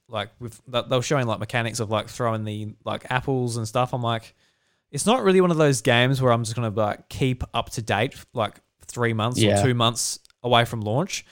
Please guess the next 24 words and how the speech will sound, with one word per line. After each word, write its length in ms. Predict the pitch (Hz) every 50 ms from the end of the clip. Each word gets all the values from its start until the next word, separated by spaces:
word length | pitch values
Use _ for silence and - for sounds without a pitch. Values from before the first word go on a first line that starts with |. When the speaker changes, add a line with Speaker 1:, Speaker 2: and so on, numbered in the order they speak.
| _
Speaker 1:
It's 80 | _ -
gonna 120 | - 190 180
be 20 |
one 80 | 156 151
of 60 | 139
those 160 | 131 123 -
things 240 | - 135 131 120 120
where 100 | 120 113
two 200 | - - 202 160
weeks 220 | 139 135 135 -
away, 160 | 139 120 113
I'm 100 | 113 117
gonna 120 | 120 120 113
be 60 | 110
like, 160 | 107 107 -
"Yes, 380 | - 139 143 143 - - - - -
you 80 | 131
know, 60 | 120
it's 100 | 113 113
two 140 | - - 139
weeks 160 | 123 120 123
away," 200 | 123 117 120 120 120
getting 180 | 120 117 113
excited. 520 | 107 110 - - 123 123 123 123 123 120